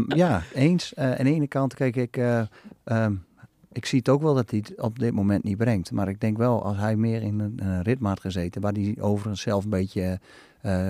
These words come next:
Speaker 2: debet dan is, hoor, vind ik ook, hè. Dat je er dan niet bent, eh, wanneer het seizoen begint en dat je daarna
Speaker 1: Ja.
Speaker 2: een beetje boos aankomt. Ja, weet je, dan, eh, ben je wel heel veel kwijt, ook bij een nieuwe trainer.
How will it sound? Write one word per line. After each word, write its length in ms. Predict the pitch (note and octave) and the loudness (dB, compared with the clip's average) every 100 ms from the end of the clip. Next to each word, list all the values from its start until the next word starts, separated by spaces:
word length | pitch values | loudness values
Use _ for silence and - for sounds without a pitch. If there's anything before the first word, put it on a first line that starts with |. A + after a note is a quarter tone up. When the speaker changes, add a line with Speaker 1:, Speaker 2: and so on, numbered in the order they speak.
| F2+ | 0
Speaker 2:
debet 340 | G2+ F#2+ F2+ | 0 0 -2
dan 160 | F2+ F2 | -2 -4
is, 120 | E2+ | -2
hoor, 140 | A#2 | -6
vind 160 | A2 F2+ | -4 -4
ik 120 | F2 | -4
ook, 160 | F2+ - | -4 -4
hè. 120 | C3 | -4
Dat 200 | A2 F#2 | -4 -4
je 160 | G2+ F2+ | -4 -2
er 100 | F#2+ | -2
dan 160 | F#2+ F#2+ | 0 0
niet 180 | G2 | 0
bent, 260 | G2+ G2 G2 | 0 0 0
eh, 80 | G2 | -2
wanneer 300 | F#2 F#2+ F#2+ | -2 -2 -2
het 80 | - | -2
seizoen 320 | G2 G2+ G2 | -2 0 2
begint 360 | F#2 G2 G2 | 2 0 0
en 120 | G2 F#2 | 0 -2
dat 160 | F#2+ | -2
je 80 | F#2+ | -2
daarna 420 | F#2+ G2 G2 F#2+ - | -2 0 0 -2 -2
Speaker 1:
Ja. 120 | - A#2 | 2 4
Speaker 2:
een 60 | |
beetje 240 | G2+ G2 G2 | 4 2 2
boos 260 | G2+ G2 | 2 2
aankomt. 420 | G2 G2+ G2+ G#2 G2 | 2 2 2 2 2
Ja, 200 | G2+ F#2+ - - - - | 2 0 -8 -20 -20 -8
weet 220 | A2+ A2+ | -2 0
je, 100 | B2 | 2
dan, 300 | A2+ A2 A2 | 4 6 6
eh, 80 | A2 | 6
ben 120 | G#2+ | 4
je 100 | A#2 | 4
wel 160 | A2+ A#2 | 6 6
heel 160 | A2+ G#2+ | 6 6
veel 140 | G#2+ | 2
kwijt, 280 | B2+ A#2 A2+ | 2 2 4
ook 100 | A2 | 4
bij 200 | A2 G#2+ | 4 4
een 60 | G#2+ | 4
nieuwe 220 | A2+ G#2+ | 4 2
trainer. 400 | B2 A#2+ A2 | 4 4 4